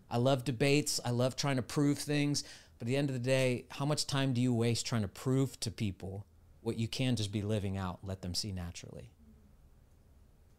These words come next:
So we gotta get to a place where we're humble. Jesus shows us throughout his life he was humble. You know, he was a pacifist, right?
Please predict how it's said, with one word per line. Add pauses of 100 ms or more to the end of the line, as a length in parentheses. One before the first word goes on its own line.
(640)
So
we
gotta
get
to
a
place
where
we're
humble. (500)
Jesus
shows
us
throughout
his
life
he
was
humble.
You
know,
he
was
a
pacifist,
right?